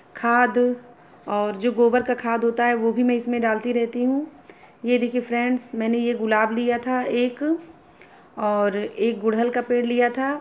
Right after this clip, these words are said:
और इसमें छोटे छोटे फूल खिलते हैं, नाम मुझे नहीं पता है इसका। ये पौधा मैंने लिया था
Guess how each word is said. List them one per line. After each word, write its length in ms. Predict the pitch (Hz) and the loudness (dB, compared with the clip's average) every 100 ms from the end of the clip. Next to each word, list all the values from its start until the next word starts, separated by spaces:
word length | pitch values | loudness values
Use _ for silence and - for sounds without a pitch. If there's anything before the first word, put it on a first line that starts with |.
| - | -6
और 220 | 214 214 220 | -4 -4 -2
इसमें 300 | 240 233 262 262 | -4 0 0 2
छोटे 280 | 254 240 | 0 0
छोटे 220 | 247 262 262 | -2 -2 -2
फूल 240 | - 247 | -4 -4
खिलते 380 | - 226 - 262 | -2 -4 0 0
हैं, 100 | 262 | 2
नाम 260 | 240 233 240 | 4 4 4
मुझे 240 | 247 240 | 2 2
नहीं 180 | 233 226 | 2 0
पता 240 | 226 233 240 | -2 -2 0
है 120 | 240 | 0
इसका। 360 | 240 262 294 320 - - - - | -2 -2 -4 -4 -14 -20 -20 -8
ये 140 | 220 247 | 0 0
पौधा 300 | 247 247 247 | 2 2 2
मैंने 240 | 247 247 | 2 2
लिया 240 | 240 247 247 | 2 2 0
था 180 | 262 | 0